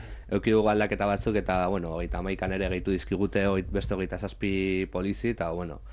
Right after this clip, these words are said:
baina, bueno, bai, eh, deitu ditugu hori, pues, pizkat, eh, torturaren gaia azaleratzeko, ze, bueno, ikusten da,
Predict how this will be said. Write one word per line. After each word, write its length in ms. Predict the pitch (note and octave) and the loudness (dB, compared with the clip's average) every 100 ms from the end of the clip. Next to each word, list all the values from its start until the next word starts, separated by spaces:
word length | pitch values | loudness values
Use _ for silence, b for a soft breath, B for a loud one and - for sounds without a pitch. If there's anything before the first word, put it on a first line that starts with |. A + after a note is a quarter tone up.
| b - | b -2
baina, 160 | F#2+ G2+ | 0 2
bueno, 220 | F2+ F#2 | 0 0
bai, 140 | G#2 F#2 | 0 0
eh, 140 | F2 F2+ | 0 0
deitu 240 | F#2+ G#2 | 2 2
ditugu 320 | F#2+ G2+ G2+ G2 F2+ F#2 | 2 2 2 2 2 2
hori, 160 | G2+ C#2 | 0 -2
pues, 260 | - - - - | -8 -10 -14 -10
pizkat, 400 | - - F2+ F2 | -8 -4 -4 -2
eh, 400 | D#2+ E2+ E2 D#2 - B B | -2 -2 -2 -6 -10 B B
torturaren 540 | G2+ F#2 G2+ F#2+ F#2+ | -2 0 2 2 0
gaia 280 | F#2 G2+ F#2+ F#2 | 0 2 0 0
azaleratzeko, 680 | G2 F#2 F#2+ - F2 A#2 | 0 0 -2 -2 -2 0
ze, 380 | A2 E2 D#2+ D#2 | 0 -2 -4 -6
bueno, 200 | E2+ E2 | -6 -6
ikusten 380 | - F#2 F#2+ F#2 | -6 -4 -4 -2
da, 300 | F#2 F#2+ | -2 -2